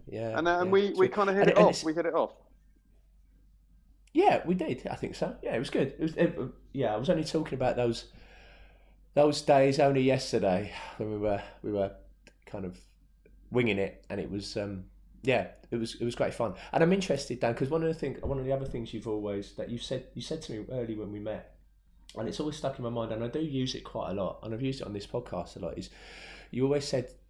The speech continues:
Speaker 1: you've always said to me, you didn't, you didn't go to art college to become a millionaire,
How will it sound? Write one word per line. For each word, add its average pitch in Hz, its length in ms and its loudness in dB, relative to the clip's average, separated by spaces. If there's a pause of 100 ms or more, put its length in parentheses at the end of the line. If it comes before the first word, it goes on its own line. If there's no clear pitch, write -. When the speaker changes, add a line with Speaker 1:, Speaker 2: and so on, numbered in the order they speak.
(260)
Speaker 1:
you've 107 140 -6
always 131 200 0
said 113 140 -4
to - 100 -8
me, 104 60 -2
you 110 60 -2
didn't, 120 200 0
you 117 60 -2
didn't 131 300 -2
go 107 120 0
to 110 220 -2
art - 120 0
college 92 280 -6
to 95 60 -12
become 95 280 -8
a 98 60 -6
millionaire, 92 560 -4